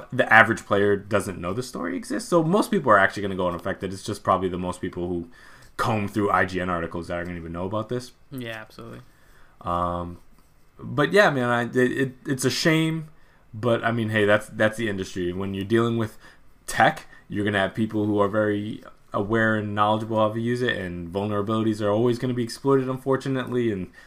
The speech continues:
Speaker 1: these leaks are gonna happen. And this, from what I can tell, is not the, the Ubisoft leak, in, in quotes,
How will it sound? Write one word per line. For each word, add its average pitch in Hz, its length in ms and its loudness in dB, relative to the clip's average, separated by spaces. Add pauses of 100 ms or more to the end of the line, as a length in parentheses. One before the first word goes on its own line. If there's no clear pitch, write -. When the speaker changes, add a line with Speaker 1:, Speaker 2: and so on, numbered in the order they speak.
(540)
Speaker 1:
these 107 240 -2
leaks 110 260 0
are 113 40 -6
gonna 104 140 -2
happen. 95 340 0
And 98 100 -4
this, 135 260 2
from 117 220 0
what 113 120 6
I 107 60 6
can 110 160 -4
tell, 104 220 2
is 98 140 0
not 107 260 2
the, 98 280 0 (120)
the 117 160 0
Ubisoft 110 500 0
leak, 82 300 -10 (460)
in, 110 260 0
in 113 200 2
quotes, - 520 -2